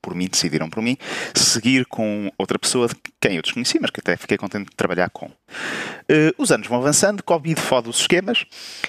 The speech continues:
e devido a alterações constantes, a minha visão de ir trabalhar com alguém nos Estados Unidos foi-se alterando constantemente ao longo dos últimos anos. Então saltei de Filadélfia para Colorado, Colorado, Texas, Texas para lado nenhum, novamente para o Texas,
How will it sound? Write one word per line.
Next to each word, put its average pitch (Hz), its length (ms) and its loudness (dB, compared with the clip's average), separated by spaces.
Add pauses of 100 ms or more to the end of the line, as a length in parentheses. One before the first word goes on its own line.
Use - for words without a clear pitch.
(120)
e 185 140 2
devido 151 240 2
a 104 40 6
alterações 147 760 0
constantes, - 680 -2 (840)
a 127 280 6
minha 131 580 0
visão 110 420 0
de 104 100 -2
ir 98 60 0
trabalhar 110 300 2
com - 80 -6
alguém 104 220 0
nos 95 160 -4
Estados 113 260 0
Unidos 135 260 0
foi-se - 320 2
alterando 160 440 2 (240)
constantemente 165 760 0
ao 160 60 2
longo 160 180 -2
dos 143 100 -4
últimos 143 320 -4
anos. 76 200 -2 (760)
Então 226 380 4
saltei 107 460 4
de 82 160 -2
Filadélfia 151 680 2
para - 180 0
Colorado, 131 480 0
Colorado, 104 360 2 (100)
Texas, - 380 2
Texas - 440 0 (680)
para 101 120 2
lado 101 220 4
nenhum, 110 200 0
novamente 98 420 -2
para 135 120 2
o - 40 0
Texas, - 420 2